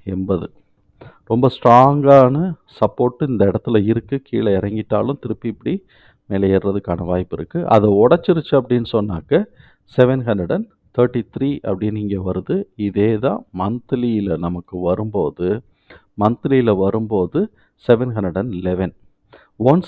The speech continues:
செவன் ஹண்ட்ரட் அண்ட் லெவன் வந்துருச்சு அப்படின்னு சொன்னா, இந்த இருபத்தி ஒண்ணாயிரத்தி அறுநூத்தி பதினேழு வரைக்கும் வர்றதுக்கான வாய்ப்புகள் ஜாஸ்தியா இருக்கு.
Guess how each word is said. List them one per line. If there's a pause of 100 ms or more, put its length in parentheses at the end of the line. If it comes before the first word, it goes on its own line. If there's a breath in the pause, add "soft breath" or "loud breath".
(120)
செவன்
ஹண்ட்ரட்
அண்ட்
லெவன்
வந்துருச்சு
அப்படின்னு
சொன்னா, (540)
இந்த
இருபத்தி
ஒண்ணாயிரத்தி
அறுநூத்தி
பதினேழு
வரைக்கும்
வர்றதுக்கான
வாய்ப்புகள்
ஜாஸ்தியா
இருக்கு.